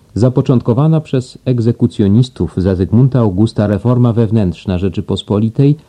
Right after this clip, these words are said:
nie była więc kontynuowana, ponieważ król nie miał ani chęci,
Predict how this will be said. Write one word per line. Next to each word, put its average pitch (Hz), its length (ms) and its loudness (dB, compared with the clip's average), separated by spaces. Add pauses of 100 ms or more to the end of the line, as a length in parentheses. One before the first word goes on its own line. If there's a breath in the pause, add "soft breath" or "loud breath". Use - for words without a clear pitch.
(380 soft breath)
nie 139 180 4
była 151 240 4
więc 123 240 2
kontynuowana, 113 800 0
ponieważ 101 380 -2
król 131 320 2
nie 120 120 4
miał 113 200 2
ani 127 240 2
chęci, 135 520 0